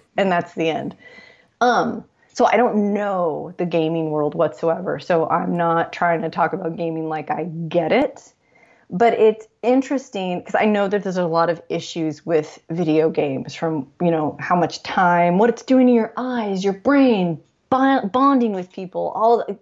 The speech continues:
there's a million things that people will talk about, generally negative, often positive, with gaming. I don't know about any of those things. I do know, though, that as a culture and as a world and as a human population,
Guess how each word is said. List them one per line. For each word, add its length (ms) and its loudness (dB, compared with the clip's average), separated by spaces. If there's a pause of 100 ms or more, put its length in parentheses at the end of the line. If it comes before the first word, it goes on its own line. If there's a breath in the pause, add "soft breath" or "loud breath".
there's 260 -4
a 40 2
million 760 0
things 320 -4
that 140 -8
people 240 0
will 100 -2
talk 300 -2
about, 320 0 (680 loud breath)
generally 380 2
negative, 500 2 (380 soft breath)
often 380 0
positive, 560 -2 (280 soft breath)
with 200 -4 (120)
gaming. 400 -4 (360)
I 80 0
don't 80 0
know 80 2
about 180 2
any 220 -6
of 80 -12
those 200 -14
things. 320 -20 (600 soft breath)
I 100 2
do 400 2
know, 500 0 (100)
though, 600 0
that 420 0
as 200 2
a 60 0
culture 960 -4
and 180 0
as 140 2
a 100 0
world 640 2
and 80 -2
as 160 -6
a 60 -6
human 480 -2
population, 840 0